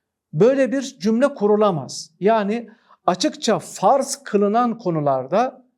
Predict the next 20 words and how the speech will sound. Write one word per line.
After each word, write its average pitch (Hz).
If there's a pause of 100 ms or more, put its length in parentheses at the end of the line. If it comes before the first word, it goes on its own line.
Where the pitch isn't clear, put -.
(540)
kişinin 240
doğrudan 240
kendisinde 220
özel 208
bir 180
özür 196
durumu 185
yoksa 262 (600)
bu 220
hadisteki 214
ve 190
buna 226
benzer 233
hadislerdeki 170
gücünün 220
yettiği 214
kadar 170
kısmına 233
girmez 185
bunlar. 123